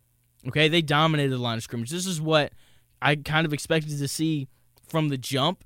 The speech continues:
and we didn't. We, I, we didn't see this against Texas. We didn't see this against South Florida. Then again, the South Florida game, more of a quarterback issue rather than everything else. But, man, they dominated the line of scrimmage. Ole Miss only averaged two yards per carry.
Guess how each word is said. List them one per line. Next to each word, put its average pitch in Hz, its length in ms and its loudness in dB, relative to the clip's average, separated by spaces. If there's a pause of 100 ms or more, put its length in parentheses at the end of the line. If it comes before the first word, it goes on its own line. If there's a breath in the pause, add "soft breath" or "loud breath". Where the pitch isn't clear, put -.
and 135 160 -6
we 135 120 -4
didn't. 139 520 -4
We, 110 120 -8
I, 123 120 -6 (100)
we 139 120 -6
didn't 165 140 -4
see 185 120 -4
this 180 140 -4
against 160 240 -4
Texas. - 400 -4 (240 soft breath)
We 139 80 -2
didn't 160 240 -2
see 220 240 -4
this 202 180 -2
against 139 240 -4
South 147 240 0
Florida. 175 400 -2 (240 soft breath)
Then 147 140 -2
again, 139 320 -2
the 123 100 -6
South 143 220 0
Florida 135 240 -2
game, 120 180 0
more 139 180 0
of 120 80 -6
a 113 40 -8
quarterback 127 520 0
issue 113 360 -4 (360 soft breath)
rather 131 280 2
than 120 180 -2
everything 113 360 -4
else. 120 240 -4 (320 soft breath)
But, 151 140 -8
man, 160 440 0
they 190 320 0 (200)
dominated 175 680 2
the 135 60 -2
line 135 280 0
of 120 60 -4
scrimmage. 139 500 -4
Ole 170 160 4
Miss 175 200 0
only 156 220 0
averaged 139 340 -4
two 226 220 2
yards 208 420 6
per 170 220 -4
carry. 135 440 -2